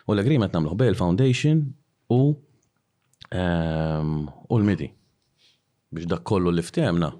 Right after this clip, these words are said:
kellimna mal-gvern u aċċettaw li nagħmluha, niftakar li qed l-idea tajba. X'għedt għalhekk nagħmluh mal-kunsill,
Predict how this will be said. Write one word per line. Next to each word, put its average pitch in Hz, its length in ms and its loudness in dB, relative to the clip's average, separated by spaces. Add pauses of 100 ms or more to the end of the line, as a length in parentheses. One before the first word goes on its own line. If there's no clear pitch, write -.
(1300)
kellimna 85 280 -2
mal-gvern 98 520 0
u 76 120 -6
aċċettaw 135 560 -2
li 76 120 2
nagħmluha, 123 360 2 (440)
niftakar 95 400 -2
li 101 100 2
qed 85 160 -6
l-idea 85 320 0
tajba. 73 300 -2 (360)
X'għedt - 200 -6
għalhekk 117 200 0
nagħmluh 90 240 0
mal-kunsill, 85 580 -2